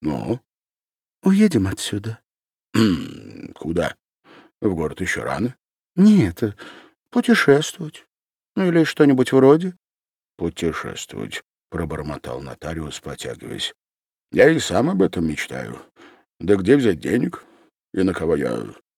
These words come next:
контору оставлю?» И, подумав немного, он прибавил: «Действительно, тебе скучно? Поезжай сама, если хочешь».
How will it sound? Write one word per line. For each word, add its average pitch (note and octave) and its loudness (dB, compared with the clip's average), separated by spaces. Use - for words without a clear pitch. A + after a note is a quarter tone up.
контору F2+ -2
оставлю?» F2+ -2
И, F#2 -2
подумав E2 -2
немного, E2 -6
он D#2+ -6
прибавил: C#2+ -8
«Действительно, C#2+ -10
тебе C2 -8
скучно? - -6
Поезжай D2+ -2
сама, G#2+ 0
если - -10
хочешь». - -14